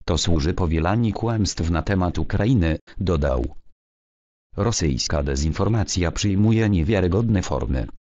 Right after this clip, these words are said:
Najważniejszym celem wroga jest zdyskredytowanie działań Ukrainy podczas wojny. Do Mariupola przywieziono już specjalne dekoracje dla zagranicznych mediów,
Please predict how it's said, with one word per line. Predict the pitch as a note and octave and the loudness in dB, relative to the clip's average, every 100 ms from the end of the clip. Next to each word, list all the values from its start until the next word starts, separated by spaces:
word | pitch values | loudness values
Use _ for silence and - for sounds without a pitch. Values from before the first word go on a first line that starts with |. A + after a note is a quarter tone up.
| _ - - | _ -10 -2
Najważniejszym | F#2+ E2 E2+ E2+ F2 D2+ - E2 | 0 2 0 2 2 2 2 0
celem | E2 G2 A2 D#2 D#2 | 0 0 2 2 0
wroga | E2+ E2+ D#2 | 0 0 0
jest | C#2+ - - | 0 -2 -4
zdyskredytowanie | D2+ F2 - F#2 F2 D2+ D2 E2 G#2+ F2 D2+ | -2 0 0 2 2 0 0 2 2 2 2
działań | G#2 A2+ E2 D#2+ | 0 2 2 2
Ukrainy | E2 - F2+ C#2 C#2 | 0 0 0 0 0
podczas | - B2 - A2 - | 0 -2 0 -2 0
wojny. | E2 D#2+ A#1+ B1 - - _ _ _ | 0 2 0 -2 -6 -16 _ _ _
Do | E2+ F2+ | 0 2
Mariupola | F2 F#2 F2 F#2 C2+ | 2 2 2 2 0
przywieziono | - - F2+ F2+ F#2 D#2+ | -4 -2 0 2 2 4
już | D2+ D2 C#2+ | 4 2 -2
specjalne | - G#2+ A2 F#2+ F#2 F#2+ | -2 -2 0 2 2 2
dekoracje | F2+ D#2+ E2+ D2+ - F2+ F2+ | 2 2 0 0 0 0 2
dla | E2+ E2+ | 2 2
zagranicznych | D#2 D#2 D2+ D#2 - A#2 G#2+ | 0 0 0 -2 0 0 2
mediów, | F#2 F#2 C2+ A#1+ - - | 2 2 0 -2 -6 -10